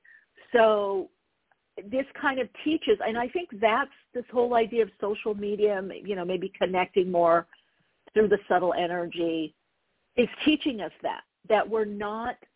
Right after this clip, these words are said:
dependent on, to some degree, time and space.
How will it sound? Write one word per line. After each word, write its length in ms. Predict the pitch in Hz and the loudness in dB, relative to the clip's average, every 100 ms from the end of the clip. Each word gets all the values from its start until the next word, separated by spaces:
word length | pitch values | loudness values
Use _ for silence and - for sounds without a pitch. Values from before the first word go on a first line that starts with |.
| _ _ | _ _
dependent 760 | 208 - 247 240 202 190 180 - | -18 -8 -4 -4 -2 -4 -4 -6
on, 480 | 196 185 170 160 170 - _ _ _ _ _ _ _ _ _ - | -4 -4 -4 -8 -12 -20 _ _ _ _ _ _ _ _ _ -6
to 80 | 214 - | -6 0
some 180 | 233 214 | 0 2
degree, 540 | 214 214 202 180 175 - - | 0 2 0 0 -2 -8 -4
time 400 | 208 190 175 180 | -2 -2 -6 -8
and 120 | 175 170 _ | -14 -16 _
space. 360 | - 175 147 | 0 0 0